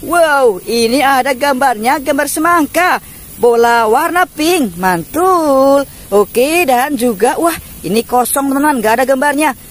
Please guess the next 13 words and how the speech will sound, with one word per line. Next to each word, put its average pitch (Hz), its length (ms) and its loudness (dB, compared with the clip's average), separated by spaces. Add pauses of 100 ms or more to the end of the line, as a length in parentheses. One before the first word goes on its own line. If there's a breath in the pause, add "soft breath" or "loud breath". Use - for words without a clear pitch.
(100)
Wah, 254 160 2
ini 220 220 0
juga. 214 320 -2 (420)
Wah, 320 480 -2 (240 loud breath)
lihat, 302 400 0
ini 254 320 0
ada 269 320 0
gambar, 262 560 0
gambar 277 320 0
es 311 320 -2
krim. 330 380 0 (260)
Mantul 311 400 -2
sekali. 330 720 -2